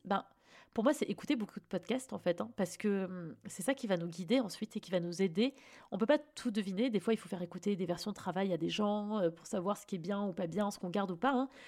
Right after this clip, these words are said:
Mais déjà, on peut avoir une intuition parce qu'on a écouté plein de podcasts et parce qu'on sait ce qui est bien, ce qui nous plaît, ce qui nous plaît moins, euh, ce qui marche ou ce qui marche pas. Et donc, euh, j'ai du mal à croire qu'on puisse faire des podcasts sans en écouter vraiment. Mais après, je connais plein de gens qui maintenant font du podcast et n'en écoutent plus du tout.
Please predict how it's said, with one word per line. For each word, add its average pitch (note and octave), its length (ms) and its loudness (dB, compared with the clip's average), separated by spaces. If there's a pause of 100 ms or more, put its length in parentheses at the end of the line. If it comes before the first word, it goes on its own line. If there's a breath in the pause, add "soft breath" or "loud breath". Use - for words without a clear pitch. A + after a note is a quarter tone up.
(240 loud breath)
Mais A#3+ 440 6
déjà, G3+ 260 4
on C4+ 60 -2
peut A3 80 0
avoir F#3 140 2
une E3+ 160 0
intuition B3+ 500 -2 (100)
parce - 180 0
qu'on B3 140 0
a G3+ 40 0
écouté G3 260 -4
plein F#3+ 140 -6
de - 40 -16
podcasts - 500 0
et G3+ 60 0
parce G3+ 160 -4
qu'on G3+ 120 -12
sait - 160 0
ce - 80 -4
qui - 120 -4
est F#3 60 0
bien, F#3 360 -2
ce - 100 -12
qui - 80 -8
nous E3+ 140 -6
plaît, B3+ 340 4
ce C4+ 100 -8
qui F#3+ 80 -10
nous E3 80 -8
plaît F3 160 -6
moins, B3 460 -2 (340 loud breath)
euh, G3+ 100 0
ce - 120 -6
qui G#3 100 -4
marche G#3+ 240 0
ou G#3+ 60 -2
ce - 80 -12
qui G3 80 -6
marche - 220 -10
pas. C#4 200 4 (380 soft breath)
Et F#3 160 0
donc, A#3 320 2
euh, F3+ 280 4 (280)
j'ai G#3 220 -4
du G3 80 0
mal B3+ 160 4
à A#3+ 80 6
croire C4 280 2
qu'on G#3 100 -4
puisse A3+ 180 -6
faire A#3+ 120 4
des G#3 80 4
podcasts B3+ 320 0
sans G3 180 -2
en F#3 80 -2
écouter G3+ 380 0
vraiment. G3+ 360 0
Mais G#3+ 160 2
après, - 180 -2
je - 80 -2
connais E3+ 180 0
plein D#4+ 320 -4
de B3+ 40 -6
gens C4 140 2
qui A#3+ 180 0
maintenant G3+ 220 2
font - 140 -8
du F#3+ 100 -2
podcast A#3+ 320 0
et G#3+ 40 -2
n'en E3+ 60 -2
écoutent - 280 -8
plus - 140 -4
du G#3+ 120 -4
tout. D4+ 200 -6